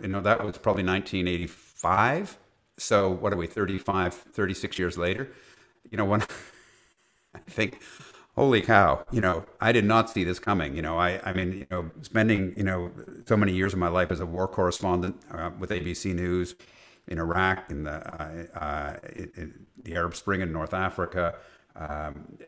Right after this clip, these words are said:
you know, covering Latin America, covering revolutions and, you know, in Haiti, which were incredibly dangerous. And I think, "Wow, um, <laughs> that was pretty tough stuff."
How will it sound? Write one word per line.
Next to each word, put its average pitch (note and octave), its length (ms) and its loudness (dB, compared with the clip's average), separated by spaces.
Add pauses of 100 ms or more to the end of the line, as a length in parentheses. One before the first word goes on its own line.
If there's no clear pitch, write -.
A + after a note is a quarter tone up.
you F2+ 80 -8
know, D#2+ 120 -8
covering G2 380 0
Latin F2+ 240 2
America, F2+ 420 2
covering F2 320 -2
revolutions E2+ 800 -2
and, C#2+ 280 -8
you F#2 60 -10
know, D#2+ 240 -8
in F2 60 -10
Haiti, F#2 580 -6 (240)
which - 220 -8
were F2 120 -2
incredibly F2 460 -2
dangerous. E2+ 420 -2
And G2+ 80 -4
I E2+ 100 -4
think, F2 200 -4 (420)
"Wow, A2+ 520 2 (320)
um, F2 400 0 (800)
<laughs> - 840 -20
that A2+ 240 2
was A#2+ 160 0
pretty D2+ 320 0
tough - 300 -8
stuff." - 500 -8